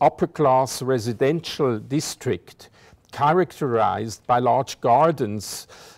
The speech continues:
was far from self-evident. Moreover, our clients did not just strive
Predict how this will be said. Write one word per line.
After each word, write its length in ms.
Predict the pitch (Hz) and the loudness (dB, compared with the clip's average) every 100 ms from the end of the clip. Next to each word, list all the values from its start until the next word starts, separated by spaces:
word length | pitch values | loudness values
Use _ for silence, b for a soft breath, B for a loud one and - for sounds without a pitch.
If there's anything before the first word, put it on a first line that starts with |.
| B - | B -4
was 200 | 135 - | -4 -4
far 640 | - 147 143 143 113 107 104 | 2 4 6 4 2 -2 -14
from 480 | - - 117 113 117 | -10 0 0 0 -6
self-evident. 1400 | - 156 120 117 - - 131 143 - 87 90 _ - - _ | -10 -8 -8 -8 -12 -8 -4 -4 -4 -10 -12 _ -20 -20 _
Moreover, 720 | 127 131 143 151 156 107 92 - b b b | 0 2 6 4 2 -2 -4 -10 b b b
our 240 | 131 147 | 4 4
clients 800 | 147 147 127 135 131 117 107 - B B B | 2 -2 0 0 -4 -8 -8 -12 B B B
did 180 | 143 120 | -4 -2
not 360 | 135 147 151 - | 2 0 0 -12
just 440 | 135 147 147 - - | -2 0 0 -8 -12
strive 1000 | - - - 131 127 127 135 117 110 | -14 -14 -6 -2 0 0 -2 -6 -16